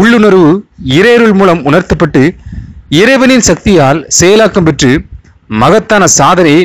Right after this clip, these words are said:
நிச்சயம் சாதிப்பீர்கள். முயல் ஆமையிடம் தோற்றது முயலாமையால் தான்.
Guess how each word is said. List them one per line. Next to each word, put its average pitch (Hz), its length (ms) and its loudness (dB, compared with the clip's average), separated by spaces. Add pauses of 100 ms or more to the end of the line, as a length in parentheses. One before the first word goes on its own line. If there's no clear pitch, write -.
நிச்சயம் 165 440 -2
சாதிப்பீர்கள். 127 580 0 (760)
முயல் 208 420 2 (320)
ஆமையிடம் 196 460 0
தோற்றது 165 360 0 (480)
முயலாமையால் 165 640 2
தான். 120 140 -2